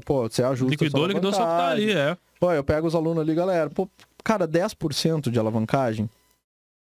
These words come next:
Speaker 1: já é alavancagem.
Speaker 2: É.
Speaker 1: É só,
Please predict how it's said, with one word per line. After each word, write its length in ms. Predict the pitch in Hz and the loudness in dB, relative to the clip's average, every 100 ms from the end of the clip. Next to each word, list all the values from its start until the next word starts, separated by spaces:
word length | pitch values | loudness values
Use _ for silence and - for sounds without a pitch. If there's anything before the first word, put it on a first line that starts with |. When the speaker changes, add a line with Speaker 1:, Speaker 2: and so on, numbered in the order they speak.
| _ - | _ -4
Speaker 1:
já 260 | 135 196 160 | 0 2 2
é 100 | 185 | 2
alavancagem. 840 | 202 131 123 117 113 110 107 104 - | 0 0 -2 0 0 0 -2 -4 -4
Speaker 2:
É. 280 | 156 139 156 - | -2 0 -2 -2
Speaker 1:
É 60 | - | -2
só, 200 | - | 0